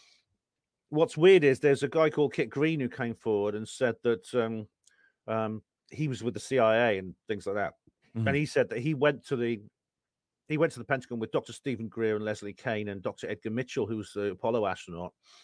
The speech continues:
Speaker 2: Yeah.
Speaker 1: And he said there was a meeting there. Now, Greer has always said this happened. Greer, Mitchell, and Kean always said this always happened.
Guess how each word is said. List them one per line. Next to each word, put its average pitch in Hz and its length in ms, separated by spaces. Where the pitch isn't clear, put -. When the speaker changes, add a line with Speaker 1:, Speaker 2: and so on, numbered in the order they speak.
Speaker 2:
Yeah. 95 200
Speaker 1:
And 117 140
he 113 100
said 120 180
there 120 80
was 110 120
a 117 60
meeting 117 400
there. 87 240
Now, 151 100
Greer 202 360
has 165 140
always 156 220
said 156 160
this 147 160
happened. 139 400
Greer, 185 240
Mitchell, 156 300
and 123 100
Kean 127 260
always 120 220
said 113 160
this 110 160
always 117 200
happened. 120 400